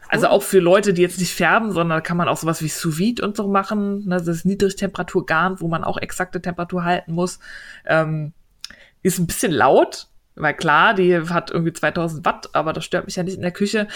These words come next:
Speaker 1: Und das ist so eine Erleichterung. Jetzt kann ich da auch mal rausgehen und das Ding halt köcheln lassen und komme ab und zu mal zum Umrühren zur Wolle, weil sonst musste ich echt eine Stunde neben dem Topf stehen und hektisch immer am Rädchen drehen, hoch, runter, hoch, runter, damit die Temperatur nicht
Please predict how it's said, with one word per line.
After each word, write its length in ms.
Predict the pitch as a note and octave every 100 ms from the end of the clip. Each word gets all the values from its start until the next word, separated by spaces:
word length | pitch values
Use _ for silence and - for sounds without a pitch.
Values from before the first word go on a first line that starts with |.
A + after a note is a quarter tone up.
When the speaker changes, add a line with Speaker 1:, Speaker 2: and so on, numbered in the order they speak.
| - F3+
Speaker 1:
Und 120 | E3+
das 140 | E3+
ist 160 | E3+ -
so 120 | F3+
eine 100 | A3+
Erleichterung. 440 | A2+ D#3 G#3+ F#3+
Jetzt 160 | E3 -
kann 140 | F#3
ich 120 | G#3 -
da 80 | C3
auch 100 | E3
mal 100 | D3+
rausgehen 760 | D#3+ A#3 - G#2+ A2+ B2+ - _
und 180 | - D3
das 140 | D#3 -
Ding 220 | E3+ F3
halt 240 | D#3 -
köcheln 280 | - G3 G#3
lassen 260 | D3 D3+ C#3+
und 100 | D#3
komme 240 | F3+ D#3+
ab 140 | - F3
und 100 | D#3+
zu 100 | E3+
mal 160 | E3
zum 180 | - E3
Umrühren 680 | G3 A3 D#3 C#3 D3+ G3 - _ _ -
zur 260 | F3+ D3
Wolle, 200 | E3 G3
weil 100 | E3+
sonst 200 | D3+ F3
musste 240 | G3+ G#3+ G3+
ich 80 | -
echt 140 | -
eine 60 | F3
Stunde 340 | - G#3+ B3+
neben 200 | G3+ F#3
dem 100 | F3
Topf 200 | G3 G#3+
stehen 500 | - - C3+ E3+ A3+ - - -
und 120 | F#3+
hektisch 380 | G3 G3+ G3 -
immer 360 | - G3 D3+ - - -
am 160 | F3
Rädchen 380 | E3 A3 - F#3+
drehen, 360 | - D#3+ F#3 F3+
hoch, 280 | F#3+ G3+ G3
runter, 260 | G3 F#3
hoch, 200 | F3+ -
runter, 240 | F#3+ G3 G3
damit 240 | F#3 D#3+ - -
die 100 | F#3
Temperatur 480 | F#3 F3 F3 - E3
nicht 360 | C3 D3 -